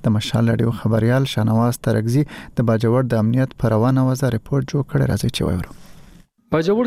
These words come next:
Speaker 2: کې د سپتمبر په اته ویشتمه سهار درې پولیس غړي په چاودنه کې زخمیان شوي. دغه پیښه د عنایت کلانه بای چیني ته په لوی سړک شوې، چې د باجوړ د پولیسو په خبره د پولیسو په ګاډي د سړک د غاړې ښخ بارود چاودلي. دغه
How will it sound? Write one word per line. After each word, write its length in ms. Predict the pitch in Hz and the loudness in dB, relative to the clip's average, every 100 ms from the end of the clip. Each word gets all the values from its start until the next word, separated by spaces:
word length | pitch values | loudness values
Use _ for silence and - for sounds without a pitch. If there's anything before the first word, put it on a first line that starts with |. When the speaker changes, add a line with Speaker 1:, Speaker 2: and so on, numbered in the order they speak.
| 240 | 0
Speaker 2:
کې 80 | 247 226 | 0 2
د 160 | 254 247 | 0 0
سپتمبر 440 | 196 131 131 196 190 | -4 -4 -2 -2 0
په 120 | 202 | -2
اته 160 | - 117 | 0 -2
ویشتمه 380 | 104 - 180 139 | -2 -2 -2 -2
سهار 300 | 117 107 120 | -2 0 -2
درې 420 | 95 190 208 208 | -2 0 0 0
پولیس 300 | 170 170 135 | 0 2 0
غړي 160 | 165 156 - | 0 0 0
په 80 | - | 0
چاودنه 400 | 113 113 165 160 | 0 0 -2 -2
کې 160 | 147 | -2
زخمیان 380 | 101 110 104 95 | -2 0 -2 0
شوي. 180 | 110 92 92 - - _ 120 | 0 -2 -4 -20 -20 _ 0
دغه 160 | 113 110 | 0 0
پیښه 320 | 117 - 110 | -2 0 -2
د 100 | 123 117 | 0 0
عنایت 260 | 120 117 - | -2 -2 -2
کلانه 280 | 156 185 104 - - - - 113 | 0 0 -4 -10 -20 -20 -10 0
بای 240 | 156 226 233 | 0 0 -4
چیني 300 | - 196 240 240 | -2 0 0 0
ته 120 | 233 | -2
په 120 | - 143 | -2 -2
لوی 160 | 208 | -2
سړک 260 | - 180 - | -2 -4 0
شوې، 120 | 202 117 - - - | 0 0 -4 -20 -4
چې 80 | 139 | -2
د 100 | 147 156 | 2 0
باجوړ 320 | 160 233 196 | 2 0 0
د 100 | - | -2
پولیسو 320 | 180 196 185 | -4 -4 -6
په 120 | 123 | -2
خبره 260 | 127 151 98 - - - | 0 0 -2 -8 -14 -4
د 100 | 143 143 | -4 0
پولیسو 400 | 185 220 - 226 | 0 0 -2 -4
په 140 | 196 151 | -2 0
ګاډي 280 | 190 147 104 107 | 0 0 -4 -4
د 160 | 131 135 - | -2 0 0
سړک 260 | 185 160 | -4 -2
د 100 | 131 | -2
غاړې 180 | 156 120 - | 0 -2 -2
ښخ 120 | 180 - 131 | -6 -2 0
بارود 420 | 123 175 - - | 0 0 -12 -4
چاودلي. 440 | 104 101 107 120 98 - _ _ _ _ - | -2 0 0 -4 -8 -18 _ _ _ _ -2
دغه 140 | 127 | 0